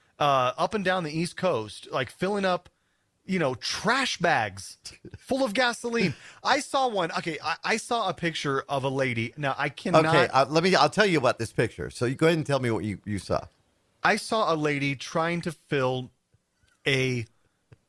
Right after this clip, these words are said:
Speaker 1: porous laundry basket with gas. I'm talking about, you know, the kind that literally does not hold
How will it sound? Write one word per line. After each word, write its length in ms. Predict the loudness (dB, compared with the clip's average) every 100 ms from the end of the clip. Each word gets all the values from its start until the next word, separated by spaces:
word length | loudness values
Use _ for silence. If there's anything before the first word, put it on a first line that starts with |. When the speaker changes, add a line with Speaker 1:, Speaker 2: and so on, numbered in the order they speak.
| -8
Speaker 1:
porous 640 | 0 2 2 0 -2 -16 -12
laundry 540 | -2 0 2 0 -4 0
basket 640 | 0 0 -2 -4 -4 -6 -10 -8 -10 _ -4 0
with 200 | 0 2
gas. 500 | 2 2 -2 -10 -16 -18 -14 2
I'm 140 | 2
talking 260 | 4 0 2
about, 240 | 0 0
you 80 | 0
know, 100 | 0
the 100 | 0
kind 360 | 0 0 0 -2
that 160 | -4 -2
literally 500 | 0 2 2 2 2
does 180 | 2 0
not 120 | 0 0
hold 220 | -2